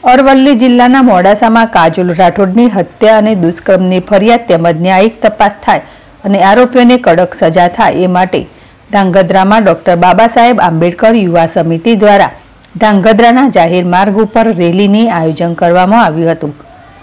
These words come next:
રેલીમાં મોટી સંખ્યામાં બાળકો, વડીલો, મહિલાઓ તેમજ યુવાનો જોડાયા હતા. કાજલને ન્યાય આપો અને આરોપીઓને ફાંસી આપો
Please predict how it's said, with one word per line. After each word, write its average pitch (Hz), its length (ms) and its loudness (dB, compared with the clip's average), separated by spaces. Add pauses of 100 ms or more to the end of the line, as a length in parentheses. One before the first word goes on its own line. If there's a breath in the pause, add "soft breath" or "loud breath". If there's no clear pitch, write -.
(260 loud breath)
રેલીમાં 240 480 4
મોટી 208 280 0
સંખ્યામાં 220 560 0
બાળકો, 196 440 2
વડીલો, 202 580 0
મહિલાઓ 165 520 0 (460 loud breath)
તેમજ 180 300 -2
યુવાનો 226 420 2
જોડાયા 165 440 2
હતા. 160 280 -2 (640)
કાજલને 233 580 2
ન્યાય 180 340 2
આપો 180 240 0
અને 208 320 2
આરોપીઓને 185 580 0
ફાંસી 180 480 -4
આપો 190 280 0